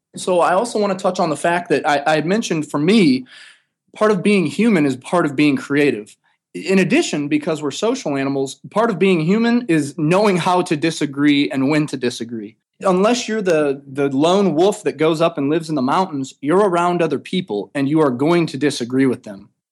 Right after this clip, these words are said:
So what I've found in terms of my clients is that the most successful people, meaning the, those that not necessarily climb the corporate ladder the highest, but those that have the biggest impact on those around them,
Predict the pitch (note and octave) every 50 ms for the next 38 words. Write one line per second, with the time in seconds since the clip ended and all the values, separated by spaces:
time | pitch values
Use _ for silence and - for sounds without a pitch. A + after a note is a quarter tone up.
0 | _ _ _ - - F3 E3+ F3+ F3+ F3 D#3+ E3+ - G3+ F#3+ G3 G#3+ A3+ A3 G3
1 | E3 - F#3+ F#3 F3+ D#3+ D#3+ C#3+ D3+ D3+ D3+ D3 C#3+ C#3+ C#3 A#2+ A#2+ - _ -
2 | - - - F#3 G#3+ C#4 D4 F#3 A2 G#2 A#2+ - - - - D3+ C3+ C3+ E3 E3
3 | D#3 D#3 D3+ E3 F#3 A3+ B3 B3 - - F#3 - - - - F#3 F3+ - - -
4 | G#2+ - - - G2+ F#2 G2+ G2+ D#2+ - - _ _ _ _ _ _ _ _ _
5 | _ C3+ D#3 D#3+ E3 E3 E3 E3 D#3 D#3+ D#3+ F3 F3 F3 G3 G#3+ G3+ F#3 E3+ -
6 | - - _ F3 - _ G#3 A3+ A#3+ B3 A#3+ G#3+ F#3+ - G3+ F#3 E3 C#3+ - -
7 | E3+ E3 E3 E3+ E3 E3+ D3+ C3+ D3 D3 C#3+ C3+ - - - F3 - - - C3
8 | C3 C3 C#3 D#3 D#3 C3 B2 A2+ - C3+ A#2+ A#2 A#2+ B2 - - _ - - -
9 | _ _ - D3 D#3 F3 G3 A3 G#3+ G3 F3+ D#3+ F3 F#3 D#3+ D3+ D3+ C#3 D3+ E3
10 | E3 D#3+ - - _ _ F3 F3 G3+ A3+ G3+ - - C3 B2 B2 - - _ D3
11 | C3+ C3 C3+ C#3 C#3 B2 B2+ A#2 B2 C3+ C#3+ D3+ D3 B2+ A2+ A2 A#2+ B2